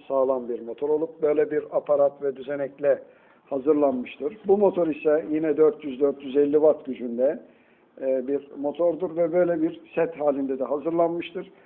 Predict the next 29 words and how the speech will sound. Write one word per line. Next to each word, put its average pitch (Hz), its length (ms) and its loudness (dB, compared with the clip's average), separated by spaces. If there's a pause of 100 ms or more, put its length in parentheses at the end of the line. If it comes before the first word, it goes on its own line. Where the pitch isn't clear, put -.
(160)
İsterseniz 165 680 -2
set 175 240 -2
olarak 139 340 -2
da 185 100 0
verebiliriz. 143 500 2 (500)
Ve 190 80 4
ayrıca 185 580 4 (220)
light 165 300 4 (360)
timer 170 400 4
dediğimiz 131 480 -4 (160)
devir 175 220 2
kontrol 156 500 0 (320)
olayı 131 300 -2
da, 117 120 -2 (800)
e, 135 80 -12 (760)
deney 151 300 2
için 139 340 -10
eklenmiş 165 480 -2
olup 170 220 0 (400)
şimdi, 185 500 0 (420)
e, 139 200 -4
gördüğünüz 151 520 2
gibi 139 200 -4
iki 147 220 -8
yüz 165 180 -2
yirmiyi 180 340 2
veriyoruz 175 640 4 (520)
ve 156 100 2
arkadaşımız, 160 760 0